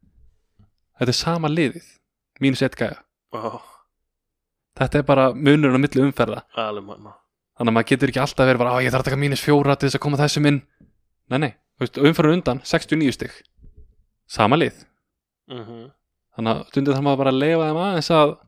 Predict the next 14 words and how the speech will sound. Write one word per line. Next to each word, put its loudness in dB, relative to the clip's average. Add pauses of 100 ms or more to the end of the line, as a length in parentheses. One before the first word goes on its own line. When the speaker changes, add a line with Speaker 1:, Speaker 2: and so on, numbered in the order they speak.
(840)
Speaker 1:
eldast. -4 (380)
Speaker 2:
<laughs> -
Eldast. -2 (240)
Speaker 1:
Já, 2 (100)
let 4
'em 2
cook. 6 (320)
Speaker 2:
<laughs> -14
Já, 0 (140)
nákvæmlega. -2 (640)
Speaker 1:
Og -6
bara 2
Speaker 2:
En 0
Speaker 1:
bíða, 2